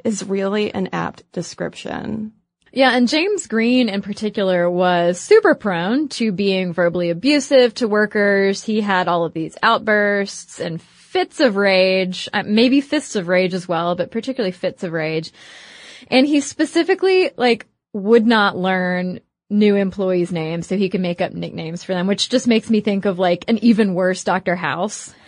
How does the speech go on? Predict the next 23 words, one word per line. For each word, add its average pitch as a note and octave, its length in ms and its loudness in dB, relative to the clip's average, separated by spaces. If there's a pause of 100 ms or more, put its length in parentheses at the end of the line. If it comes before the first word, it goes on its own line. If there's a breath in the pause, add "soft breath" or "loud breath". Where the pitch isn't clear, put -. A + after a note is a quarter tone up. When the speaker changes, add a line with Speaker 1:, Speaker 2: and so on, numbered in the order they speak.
(1700 soft breath)
Speaker 1:
I G3+ 80 2
don't G3+ 260 2
get G3+ 220 0
that C4 180 4
reference C#4+ 340 4
'cause C#4+ 160 6
I've A#3 120 6
never, F#3+ 480 4
I've F#3+ 120 2
never F#3+ 280 0
watched F3+ 440 2
House. C#4+ 460 0
But A#3+ 240 0
Speaker 2:
Such F#4+ 80 0
a - 40 0
good F#4 180 0
show, D4 120 0
although A#3 560 4
it A#3 80 0
does A3+ 200 -4
get B3 100 0
a A#3+ 60 2
little, G#3+ 600 0